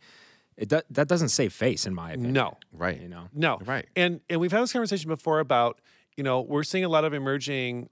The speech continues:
Speaker 2: um, L G B T country singers.
Speaker 3: Correct.
Speaker 2: And I think that's turning the corner in that music realm. But when you enter into the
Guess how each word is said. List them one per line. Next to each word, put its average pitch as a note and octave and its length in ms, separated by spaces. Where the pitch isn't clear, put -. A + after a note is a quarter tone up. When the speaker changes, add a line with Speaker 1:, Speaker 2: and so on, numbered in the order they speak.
Speaker 2:
um, A#2+ 360
L C#3 120
G C#3+ 80
B C#3+ 60
T B2+ 560
country F#3 580
singers. A2 540
Speaker 3:
Correct. F2 580
Speaker 2:
And D#3+ 300
I - 100
think G3+ 300
that's F#3+ 180
turning F3 220
the E3 60
corner D3+ 340
in B2+ 280
that C#3+ 280
music C#3 440
realm. A2 380
But D3+ 240
when D#3 260
you F#3 160
enter G3 260
into E3 280
the B2 320